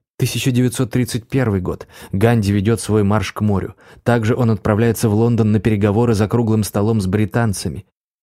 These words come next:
Ганди проводит большую часть следующего десятилетия в тюрьме.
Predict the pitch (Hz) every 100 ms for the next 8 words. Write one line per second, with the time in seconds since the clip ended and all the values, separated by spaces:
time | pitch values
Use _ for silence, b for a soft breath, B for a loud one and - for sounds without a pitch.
0 | _ _ - 104 123 113 104 113 113 110
1 | 98 98 123 - 113 - 113 - 110 113
2 | 101 - 101 98 95 95 101 101 113 117
3 | 113 - 113 104 90 87